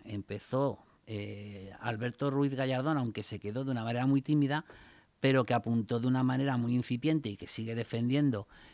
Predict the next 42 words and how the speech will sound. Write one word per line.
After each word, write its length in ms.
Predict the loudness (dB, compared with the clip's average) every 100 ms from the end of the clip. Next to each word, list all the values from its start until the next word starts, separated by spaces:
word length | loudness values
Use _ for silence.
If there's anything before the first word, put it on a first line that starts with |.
| -16
eh, 520 | -8 -6 -4 -6 -8 -4
la 200 | 0 0
actual 460 | -2 -4 -2 -2 -2
presidenta, 680 | -2 0 0 0 2 2 2
eh, 540 | -6 -6 -6 -8 -8 -8
Esperanza 540 | -10 -8 -10 -10 -12
Aguirre. 420 | -10 -6 -4 -6
Y 200 | -6 -8
ese 160 | -8 -6
es 100 | -6
el 100 | -6
modelo 540 | -6 -2 0 0 0 -6 -20 -18 -8
de, 400 | 0 2 0 -2
eh, 200 | -8 -6
prefiero 480 | -2 -2 0 0 2
que 60 | 4
haya 200 | 2 2
un 120 | 0
mayor 320 | -2 -4 2
número 380 | 4 4 2 0
de 100 | -2
colegios 400 | -4 -4 -4 -4
concertados 720 | -4 -2 -4 0 0 0 -2
a 60 | -4
colegios 340 | -6 -4 -4
públicos, 560 | -2 -2 0 0 0 -2 -12 -20 -20 -4
prefiero 460 | 0 2 4 4 6
que 80 |
haya 200 | 4 4
un 140 | 2 2
mayor 300 | 2 2 4
número 300 | 4 2 0
de 80 | -2
hospitales 480 | -6 -8 -6 -4 -6
de 120 | -6
gestión 360 | -6 0 0
privada 500 | 2 0 2 0 -2 -4
a 80 | -8
hospitales 520 | -8 -8 -6 -4 -4
de 80 | -8
gestión 420 | -14 -12 -12 -12
pública. 480 | -14 -14 -12 -12